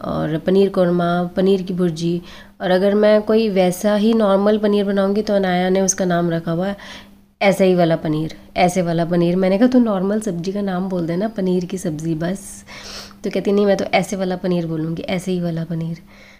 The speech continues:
तो, <laughs> तो वो मजाक करती रहती है। तो ये देखो, cheese बिल्कुल melt नहीं हुआ,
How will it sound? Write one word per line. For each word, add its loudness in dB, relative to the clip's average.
तो, -12
<laughs> -4
तो -4
वो -2
मजाक 2
करती -4
रहती -2
है। 4
तो 0
ये 2
देखो, 0
cheese 2
बिल्कुल 4
melt 2
नहीं 6
हुआ, 4